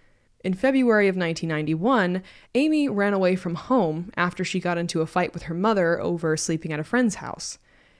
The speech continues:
Amy's father apparently got on the phone with Amy and told her she'd be getting a beating when she came home.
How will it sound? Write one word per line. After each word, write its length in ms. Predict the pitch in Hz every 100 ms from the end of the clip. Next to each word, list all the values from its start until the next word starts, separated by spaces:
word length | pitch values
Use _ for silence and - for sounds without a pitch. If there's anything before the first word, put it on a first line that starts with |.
| _
Amy's 320 | 190 180 165
father 360 | 247 247 233 220
apparently 460 | 185 196 208 185
got 200 | 175 170
on 80 | 160
the 60 | 160
phone 280 | - 269
with 140 | 269 226
Amy 360 | 170 160 151 156
and 120 | 165
told 280 | 175 190 190
her 140 | 190
she'd 240 | 185 185
be 120 | 170 160
getting 240 | 165 165
a 40 |
beating 540 | 160 - 240 214 143 165
when 140 | 165
she 140 | 160 151
came 240 | - 143
home. 400 | 147 175 127 -